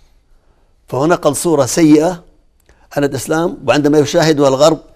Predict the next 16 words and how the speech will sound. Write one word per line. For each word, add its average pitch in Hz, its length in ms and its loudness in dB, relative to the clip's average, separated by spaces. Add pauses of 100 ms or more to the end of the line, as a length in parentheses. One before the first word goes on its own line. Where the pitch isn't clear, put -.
(260)
يعتقد 151 460 -2
أن 143 140 2
الإسلام 156 520 -4 (280)
هو 143 120 -2
الذي 123 340 -4
أمرهم، 123 440 -2 (580)
خاصة 143 360 -6
أنهم 135 220 -4
قد 135 220 -8
يت-، 127 320 -8
أحيانًا 139 440 -2 (400)
يقومون 131 440 -4
ب-، 117 360 -6 (100)
بإحضار 110 920 -6
بعض 110 200 -4
الأدلة 117 480 -6